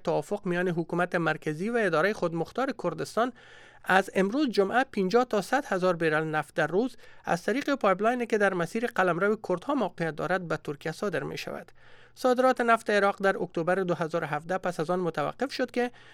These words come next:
نیروهای حکومت فدرال کنترل منطقهٔ کرکوک را دوباره به دست گرفتند.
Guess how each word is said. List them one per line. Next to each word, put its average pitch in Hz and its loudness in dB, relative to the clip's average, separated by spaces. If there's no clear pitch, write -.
نیروهای 220 4
حکومت 214 2
فدرال 180 2
کنترل 196 -2
منطقهٔ 190 -2
کرکوک 165 -6
را 185 0
دوباره 202 0
به - -6
دست - -10
گرفتند. - -10